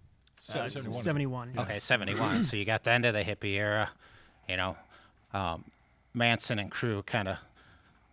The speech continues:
Speaker 3: destroyed the summer of love, and now we're moving into the seventies, and it's, instead of, like, peace and love and acid and dancing in the streets, it's, you know, handguns and shooting meth and, or shooting speed, and, um, you know, I think it's a, it's a big dichotomy, and, and you're also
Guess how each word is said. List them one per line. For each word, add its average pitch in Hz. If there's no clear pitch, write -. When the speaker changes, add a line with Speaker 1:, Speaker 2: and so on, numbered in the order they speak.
Speaker 3:
destroyed 117
the 110
summer 101
of 87
love, 107
and 98
now 101
we're 98
moving 98
into 92
the 92
seventies, 104
and 95
it's, 98
instead 107
of, 90
like, 95
peace -
and 95
love 107
and 98
acid 104
and 90
dancing 98
in 90
the 90
streets, 98
it's, -
you 92
know, 90
handguns 98
and 87
shooting 95
meth 98
and, 85
or 98
shooting 101
speed, 98
and, 87
um, 92
you 117
know, 101
I 101
think 107
it's -
a, 90
it's -
a 107
big 104
dichotomy, 110
and, 107
and 107
you're 104
also 113